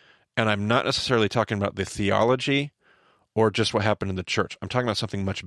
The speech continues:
bigger than that. So even as I say that, I wonder if we can even separate those two worlds. Uh, like,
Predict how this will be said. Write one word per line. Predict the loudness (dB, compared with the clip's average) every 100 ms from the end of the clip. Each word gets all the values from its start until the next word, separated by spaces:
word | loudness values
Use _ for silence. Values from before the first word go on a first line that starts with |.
| -8 -2
bigger | 0 -2
than | -4 -8
that. | -10 -12 _ _ _ _ _ _ _ _ _ -18 -6
So | 2 6
even | 6 6
as | 4
I | 2
say | 2 4 6
that, | 4 2 -2 -4 -6 -20 _ _ -20 -20 -20 -6
I | 2
wonder | 4 4 6
if | 4
we | 4 2
can | 2
even | 2 2
separate | 4 4 4 0
those | -4 -6
two | -6 -4
worlds. | -4 -6 -10 -18 _ _ _ _ _ _ _ _ -8
Uh, | -4 -4
like, | -4 -6 -8